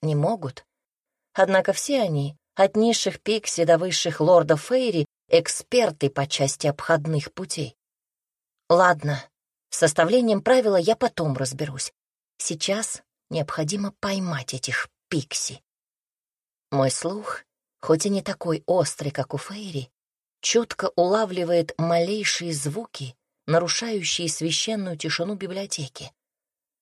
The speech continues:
Тадеус за прошедшие годы натренировал меня так, что я различаю задержанное дыхание или предстоящий чих в десяти стеллажах от себя.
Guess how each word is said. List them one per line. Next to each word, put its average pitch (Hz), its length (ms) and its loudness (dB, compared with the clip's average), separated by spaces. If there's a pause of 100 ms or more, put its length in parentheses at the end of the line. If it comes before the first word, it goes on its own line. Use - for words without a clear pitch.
(140)
Тадеус 202 720 6
за 156 200 2
прошедшие 170 600 -2
годы 165 380 4 (340)
натренировал 165 720 4
меня 170 240 2
так, - 320 -4
что - 200 -4
я 220 140 -2
различаю 196 680 -2
задержанное 175 720 2
дыхание 160 760 -4
или 156 240 -4
предстоящий 160 840 -4
чих - 440 -6 (520)
в 147 120 0
десяти 156 580 -4
стеллажах 147 800 -6
от 156 120 -12
себя. 180 440 -8